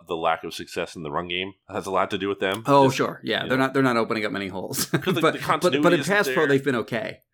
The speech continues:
Speaker 1: Yeah, the continuity isn't there. The skill, I just think, isn't there. Yeah, but I agree with you. I think with pass pro, they've, they've been able to figure it out. I think Jeff Stoutland deserves a lot of credit for that,
Speaker 2: Yep.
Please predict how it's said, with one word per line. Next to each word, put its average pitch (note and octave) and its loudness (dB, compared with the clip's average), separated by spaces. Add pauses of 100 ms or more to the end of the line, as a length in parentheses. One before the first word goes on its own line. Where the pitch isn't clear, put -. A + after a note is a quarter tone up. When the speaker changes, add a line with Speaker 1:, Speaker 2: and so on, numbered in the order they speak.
(300)
Speaker 1:
Yeah, A#2+ 0
the F#2 -2
continuity A#2 -4
isn't G#2+ -14
there. G#2 -4
The E2 -14
skill, G2 -2
I G2 -4
just F2+ -14
think, F#2+ -8
isn't F#2+ -12
there. F2+ -2 (300)
Yeah, F#2 2
but F2 2
I F#2+ 4
agree G2 0
with F#2 0
you. C#2+ -2
I D#2 0
think F#2+ -6
with F#2+ -4
pass G#2 2
pro, F#2+ 0
they've, F#2+ 0 (120)
they've G#2 -6
been G#2 -8
able G#2 -2
to F#2+ -4
figure F2+ -4
it E2+ -2
out. F2+ 4
I - -6
think F#2+ -6
Jeff F2 -2
Stoutland F#2+ 0
deserves F2+ -4
a F#2 -6
lot D#2 0
of E2 -6
credit F#2 -4
for - -8
that, F#2 0
Speaker 2:
Yep. F#2+ 2